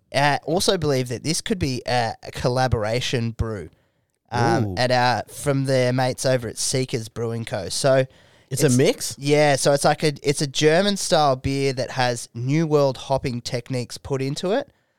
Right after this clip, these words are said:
Speaker 1: And look, I don't know how this is gonna go. I've had Slow Lane Brewing before. I had what was called a dark haze.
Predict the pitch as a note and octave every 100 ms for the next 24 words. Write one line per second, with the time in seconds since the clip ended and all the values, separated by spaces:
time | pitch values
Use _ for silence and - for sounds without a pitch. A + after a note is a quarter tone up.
0 | _ _ _ _ - C3 C3 C3 B2+ A#2
1 | - - _ _ _ _ _ _ _ _
2 | _ _ _ _ _ - D3 - C3+ A#2+
3 | D3 C#3+ C#3+ B2+ C3+ C3 C3 B2 A#2+ B2
4 | A#2 A#2 A#2 C3+ D3 _ _ _ _ _
5 | _ _ _ _ _ _ C3 B2 D3 D3+
6 | - - D3+ D3+ D3+ C#3+ C#3 B2 B2 B2
7 | B2+ B2 - A#2+ B2 A#2 B2+ C3 - C3+
8 | - B2+ - C3 A#2+ A#2 - A2+ A2 -
9 | - A2+ B2 G3+ -